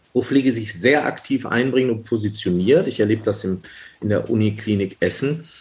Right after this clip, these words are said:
in der Unimedizin, wo ich ja ein bisschen mitwirken darf, ne, mit der Kollegin Schmick-Rumposch, die da sehr aktiv ist, die da Ideen einbringt. Aber das muss man sich natürlich auch, das hängt von den Rahmenbedingungen ab, ne?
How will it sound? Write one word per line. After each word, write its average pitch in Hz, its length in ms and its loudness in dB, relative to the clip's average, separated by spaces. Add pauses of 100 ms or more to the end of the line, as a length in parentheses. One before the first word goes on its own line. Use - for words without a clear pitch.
(180)
in 107 120 -4
der 107 140 2
Unimedizin, 117 840 2
wo 131 100 4
ich 127 120 -2
ja 123 60 0
ein 120 100 -2
bisschen 120 260 -2
mitwirken 127 520 0
darf, 123 420 0
ne, 117 100 -2
mit 120 160 -4
der 123 80 0
Kollegin 123 380 -2
Schmick-Rumposch, 120 720 0
die 113 100 -8
da 107 140 4
sehr 117 260 4
aktiv 113 540 -6
ist, 160 280 2
die - 80 4
da 110 120 4
Ideen 101 420 0
einbringt. 139 560 0 (280)
Aber 143 120 4
das 147 140 2
muss 160 160 4
man 175 100 2
sich 147 140 -2
natürlich 135 480 0
auch, 117 280 2 (200)
das - 180 -4
hängt 147 140 0
von 143 120 0
den 147 120 2
Rahmenbedingungen 135 680 0
ab, - 200 -14
ne? - 240 -4